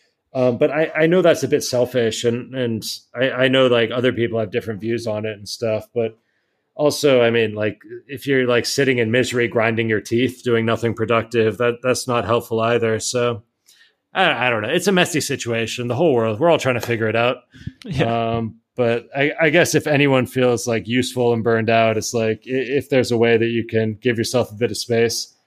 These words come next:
Speaker 1: you know, you'll be more productive after you're rested. I, I learned that in startups as well, that, like, if you, uh,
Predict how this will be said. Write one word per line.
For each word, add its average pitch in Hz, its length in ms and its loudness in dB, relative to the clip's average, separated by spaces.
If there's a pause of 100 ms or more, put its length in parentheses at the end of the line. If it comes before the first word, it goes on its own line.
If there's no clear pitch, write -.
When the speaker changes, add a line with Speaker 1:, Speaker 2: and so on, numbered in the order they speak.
(200)
Speaker 1:
you 113 100 -4
know, 110 220 -6
you'll 135 160 0
be 131 100 2
more 127 180 4
productive 117 480 0
after 113 240 -2
you're 110 120 0
rested. 113 420 -2 (480)
I, 143 80 0
I 151 220 0
learned 160 260 4
that 156 160 4
in 135 100 2
startups 127 520 0
as 110 120 -8
well, 113 340 2
that, 117 180 -4
like, 113 300 -4
if 127 200 -4
you, 135 240 2
uh, 110 360 0